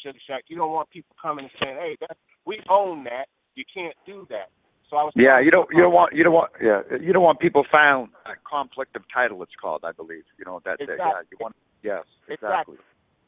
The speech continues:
Speaker 1: Exactly. We don't want people coming and saying, "Hey, you know, we, we, we had nickels on this first." Well, not really,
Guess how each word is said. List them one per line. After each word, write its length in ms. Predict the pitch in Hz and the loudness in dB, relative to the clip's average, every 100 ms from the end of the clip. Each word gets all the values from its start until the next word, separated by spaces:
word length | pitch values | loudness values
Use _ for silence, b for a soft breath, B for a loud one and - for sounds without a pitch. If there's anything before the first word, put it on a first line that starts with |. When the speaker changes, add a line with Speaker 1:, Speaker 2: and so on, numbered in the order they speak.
| _ _ | _ _
Speaker 1:
Exactly. 520 | 147 175 190 170 113 | -20 -10 -10 -10 -18
We 140 | 117 180 | -16 -12
don't 180 | 190 | -10
want 180 | 180 175 | -10 -12
people 220 | 185 160 - | -16 -20 -18
coming 220 | 170 156 | -16 -16
and 80 | 143 | -16
saying, 180 | 147 143 | -18 -14
"Hey, 180 | 170 - _ _ _ | -14 -16 _ _ _
you 100 | 147 | -10
know, 260 | 139 131 120 117 | -8 -8 -12 -14
we, 120 | 170 - | -14 -12
we, 140 | 370 185 170 _ | -12 -10 -12 _
we 180 | 330 | -12
had 200 | 180 165 - _ _ _ 127 _ | -8 -10 -12 _ _ _ _ _
nickels 320 | 135 180 151 151 | -14 -12 -10 -6
on 160 | 143 | -6
this 100 | 143 - _ | -6 -10 _
first." 200 | 147 - _ _ _ _ _ | -8 -8 _ _ _ _ _
Well, 260 | 131 131 123 139 | -6 -6 -10 -4
not 280 | 180 139 | -2 -2
really, 380 | 151 208 147 156 | -2 -2 -2 -12